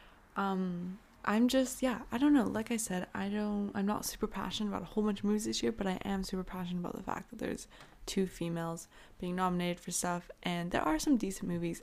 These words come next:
I think I just need to watch, watch more and keep an open mind. I'm excited. Let me know if you're excited for the Oscars as well. It's such a fun time of the year. I love it.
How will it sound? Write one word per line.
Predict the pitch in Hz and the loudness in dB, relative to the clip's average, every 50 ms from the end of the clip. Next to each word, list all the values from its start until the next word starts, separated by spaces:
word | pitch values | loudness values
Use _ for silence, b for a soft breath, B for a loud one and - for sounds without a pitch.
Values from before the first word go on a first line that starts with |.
| - | -8
I | 190 | -6
think | 180 208 202 214 | -4 -2 -2 -2
I | 208 | -2
just | 196 - - - | -4 -4 -6 -6
need | 185 175 | -6 -4
to | 180 | -2
watch, | 175 175 - - - - - - B B B B B B B B B B B B B - | -2 0 0 0 0 -2 -4 -6 B B B B B B B B B B B B B -2
watch | - - - - - | -2 -2 -2 -2 -2
more | - - - - - 185 - - - - - | -4 -2 -2 -4 -6 -10 -14 -18 -20 -6 -2
and | 190 185 | -2 0
keep | - 208 185 - | 2 0 0 0
an | 180 | -2
open | 170 175 170 - - | -2 -2 -2 -2 -4
mind. | - 50 50 - - - - - | -2 -4 -6 -8 -10 -6 2 4
I'm | 208 202 | 6 6
excited. | 196 185 - - - - - - - - - - - - - | 6 4 0 -2 -4 -4 -4 -6 -8 -8 -12 -18 -20 -4 2
Let | 214 220 | 4 6
me | 220 | 6
know | 202 185 | 6 4
if | 180 185 - | 2 -2 -2
you're | 190 - | -4 -4
excited | - - - - - - | -4 -4 -4 -4 -6 -4
for | - - | -4 -6
the | - - | -6 -4
Oscars | - - - - - - - - | -6 -6 -8 -8 -8 -10 -10 -12
as | - - | -12 -8
well. | - - - - - | -8 -8 -6 0 2
It's | - 226 | 4 4
such | - 262 - | 4 2 0
a | 302 | -2
fun | 294 - - 185 175 175 | -2 0 -2 0 0 -2
time | 180 - - 170 170 | -2 -4 -6 -4 -4
of | 170 | -4
the | 170 170 | -4 -4
year. | 165 156 170 175 170 - | -2 -2 -4 -4 -4 -4
I | 196 190 | -4 -4
love | 175 165 160 160 | -2 -4 -4 -6
it. | 165 - | -8 -8